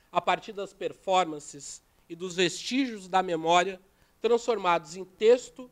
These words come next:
e movimento, podem preservar a memória do corpo e permite traçar novas rotas para esse corpo desviado. Eu insisto com vocês, recalcular a rota é urgente.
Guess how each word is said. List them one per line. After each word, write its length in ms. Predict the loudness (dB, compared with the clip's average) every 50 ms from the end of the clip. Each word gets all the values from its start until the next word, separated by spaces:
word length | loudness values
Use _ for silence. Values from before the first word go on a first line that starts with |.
| _
e 80 | -14 -4
movimento, 760 | 0 0 0 0 -2 -2 0 0 0 0 -2 -6 _ -18 -18 -18 _ _ _ _ _
podem 500 | 10 10 10 10 8 2 -6 -12 -12 -16 _ _ _ _ _ _
preservar 800 | 4 6 6 6 6 4 0 0 0 4 6 6 6 6 4 -2 -8 _
a 80 | -8
memória 600 | -6 -4 -4 -2 0 0 2 2 0 -2 -6 -12 -14 _ _ _ _ _
do 120 | -18 -18 -18
corpo 480 | -12 _ -4 -4 -4 -4 -6 -14 -20 _ _ _ _ _ _ _ _ _ _ _ _
e 80 | -18 -6
permite 500 | 4 6 6 6 6 0 -4 -4 -8 -8
traçar 600 | -4 -4 -4 -4 -2 0 2 4 4 2 0 -8 _ _ _ _ -16
novas 460 | 2 8 8 8 10 8 6 4 4
rotas 640 | 6 8 8 8 6 2 -6 -8 -8 -8 -10 -10 -12 _ _ _
para 120 | 0 0 0
esse 180 | 0 0 -6
corpo 420 | -10 _ -4 -4 -4 -4 -6 -14 -18
desviado. 640 | -16 -16 -14 -4 0 0 2 2 0 -4 -10 -20 _ _ _ _ _ -20 _ _ _ _ _ _ _ _ _ _ _ _ _ _ _ _ _ _
Eu 100 | -6 -4
insisto 460 | -4 -4 -6 -6 -6 -6 -8 -8 -12
com 160 | 0 2 2 2
vocês, 480 | 2 0 -4 -6 -8 -8 -8 -8 -2
recalcular 720 | 0 0 2 6 6 6 6 4 2 2 4 6 6 6 6
a 60 | 2
rota 520 | 4 4 4 4 4 2 -2 -8 -10 -10 -2 0
é 100 | 2 2
urgente. 760 | 2 0 -4 -4 -4 -4 -4 -4 -6 -12 _ -20 -20 -20